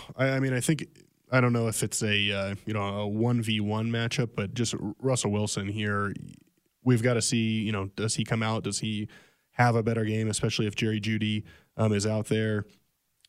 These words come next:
Does he start to get something going with Cortland Sutton? Can you get Greg Dulcich more involved? But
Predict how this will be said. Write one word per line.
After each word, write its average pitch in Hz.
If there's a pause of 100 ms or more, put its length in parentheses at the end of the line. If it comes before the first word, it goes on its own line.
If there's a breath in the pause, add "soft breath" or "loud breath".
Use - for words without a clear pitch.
Does 120
he 107
start 123
to 120
get 113
something 110
going 107
with 104
Cortland 104
Sutton? 110
Can 117
you 107
get 117
Greg 110
Dulcich 107
more 110
involved? 107
But 113